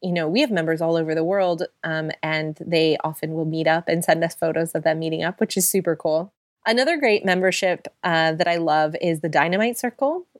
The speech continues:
And this is a pretty amazing group of high performance entrepreneurs who are, um, sort of digital nomads. And they do some amazing international events that are super cool.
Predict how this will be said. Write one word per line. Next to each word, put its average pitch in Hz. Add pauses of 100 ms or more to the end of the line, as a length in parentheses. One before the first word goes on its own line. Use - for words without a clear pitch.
(100)
And 185
this 214
is 220 (260)
a 202
pretty 294 (400)
amazing 214
group 196 (120)
of 170
high 170
performance 175
entrepreneurs 170
who 170
are, 151
um, 156
sort 165
of 156
digital 165
nomads. 185 (380)
And 175 (360)
they 190
do 208
some 175
amazing 156
international 151
events 147
that 156
are 156
super 151
cool. 143